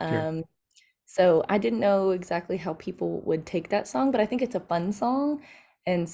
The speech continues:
Speaker 1: Yeah.
Speaker 2: so if people like the melody of it, then that's just as good. <laughs>
Speaker 1: I really, I really like it, and I didn't know all that about the song, and I think that actually makes it a lot <laughs> cooler. Like, I would
Speaker 2: <laughs>
Speaker 1: like, that is,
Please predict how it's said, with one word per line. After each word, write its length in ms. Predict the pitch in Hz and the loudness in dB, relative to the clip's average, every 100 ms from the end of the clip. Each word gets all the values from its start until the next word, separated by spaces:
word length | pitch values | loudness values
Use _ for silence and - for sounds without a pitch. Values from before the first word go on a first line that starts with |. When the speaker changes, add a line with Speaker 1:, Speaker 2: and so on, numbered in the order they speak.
| 170 | 2
Speaker 1:
Yeah. 180 | 165 160 | 2 2
Speaker 2:
so 180 | 165 165 _ _ _ _ | 0 -4 _ _ _ _
if 280 | 208 196 - - - - | -6 -6 -14 -20 -20 -4
people 260 | 214 190 | -4 2
like 180 | 196 196 | 2 2
the 60 | 208 | 0
melody 300 | 180 190 196 | 0 0 0
of 100 | 190 | 0
it, 140 | 196 | -2
then 120 | - 180 | -4 -4
that's 380 | 185 - - - - | -6 -6 -8 -8 -4
just 200 | - - | -2 -2
as 120 | 220 | -2
good. 160 | - | 0
<laughs> 160 | 233 269 440 - 339 | 4 6 6 6 6
Speaker 1:
I 80 | 170 | 8
really, 280 | 175 190 | 10 10
I 180 | 185 123 | 8 4
really 240 | 160 180 190 | 6 8 8
like 240 | 180 180 | 6 4
it, 120 | 220 | 2
and 100 | 202 | 2
I 80 | 139 | 4
didn't 200 | 151 147 | 4 4
know 140 | 147 185 | 2 0
all 160 | 156 | 2
that 120 | 120 113 | 2 2
about 200 | 113 110 | 0 -4
the 60 | |
song, 220 | - 123 147 | -2 -2 0
and 80 | |
I 60 | 135 | -4
think 220 | - 143 | -4 -4
that 100 | 139 | -2
actually 320 | 135 131 - 151 | -2 -4 -4 -6
makes 180 | 135 | -6
it 20 | 143 | -8
a 20 | |
lot 160 | 131 139 | -10 -10
<laughs> 300 | - - - | -12 -12 -10
cooler. 160 | 165 - _ | -10 -10 _
Like, 160 | 175 - | 6 8
I 160 | - 185 | 8 8
would 120 | 185 | 6
Speaker 2:
<laughs> 300 | - - - | 4 -2 2
Speaker 1:
like, 180 | 185 156 | 4 8
that 160 | 175 | 8
is, 120 | 185 | 6